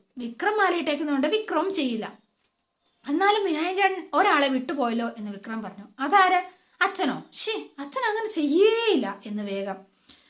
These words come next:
പറഞ്ഞു കേട്ടോ. അതെ, അപ്പൊ ഇവരിങ്ങനെ ചിരിക്കാം കേട്ടോ, കാര്യം മനസ്സിലായി. എന്താണെങ്കിലും അതെ, പിന്നെ എങ്ങനെയാ ശരിയാകുക എന്ന് ചോദിച്ചോ. ഇത്രയായിട്ടും ഇങ്ങനെ നിൽക്കാനുള്ള വിനായകൻ ചേട്ടൻ്റെ മിടുക്കുണ്ടല്ലോ,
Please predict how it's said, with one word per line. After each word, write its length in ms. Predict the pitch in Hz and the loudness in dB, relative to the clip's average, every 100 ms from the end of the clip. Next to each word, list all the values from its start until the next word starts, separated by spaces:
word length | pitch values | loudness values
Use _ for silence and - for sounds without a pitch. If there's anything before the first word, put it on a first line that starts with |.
| _ 233 | _ -4
പറഞ്ഞു 200 | 214 214 | -4 -4
കേട്ടോ. 260 | 202 202 - _ _ _ _ _ _ - | -4 -6 -8 _ _ _ _ _ _ -2
അതെ, 400 | 302 302 196 190 - _ _ - | 0 0 -2 -6 -20 _ _ -10
അപ്പൊ 40 | 294 | -6
ഇവരിങ്ങനെ 500 | 285 285 277 277 285 | -2 -2 0 0 0
ചിരിക്കാം 460 | 294 233 220 254 226 | -2 -4 -2 -2 -2
കേട്ടോ, 180 | 220 175 262 | -2 -6 -2
കാര്യം 300 | 302 359 294 | -2 -2 -2
മനസ്സിലായി. 480 | 262 262 247 214 170 - _ _ _ _ _ _ 508 | -2 0 0 -2 -6 -14 _ _ _ _ _ _ -4
എന്താണെങ്കിലും 640 | 427 403 285 254 254 302 - _ _ _ - | 0 4 4 4 0 -4 -6 _ _ _ -2
അതെ, 360 | 285 277 175 - _ _ _ _ _ _ - | 0 0 -2 -8 _ _ _ _ _ _ -2
പിന്നെ 220 | 403 427 | 0 2
എങ്ങനെയാ 580 | 294 233 269 403 427 339 | 0 0 0 0 0 0
ശരിയാകുക 640 | 349 226 233 254 294 262 233 | 0 -2 -2 -2 0 -4 -2
എന്ന് 140 | 226 | -4
ചോദിച്ചോ. 400 | 208 202 202 - 311 | -4 -6 -8 -8 -10
ഇത്രയായിട്ടും 760 | 370 480 440 285 262 311 240 - _ _ _ | -6 -2 0 2 2 0 -4 -10 _ _ _
ഇങ്ങനെ 400 | 226 220 277 381 | -8 -2 0 0
നിൽക്കാനുള്ള 560 | 392 330 320 330 311 311 | 0 -2 -2 -2 0 0
വിനായകൻ 520 | 233 226 254 370 440 | 0 -2 -2 -2 0
ചേട്ടൻ്റെ 400 | 415 381 311 285 | 0 0 0 0
മിടുക്കുണ്ടല്ലോ, 800 | 240 220 208 - 349 226 180 | 0 -2 -4 -2 -4 -4 -8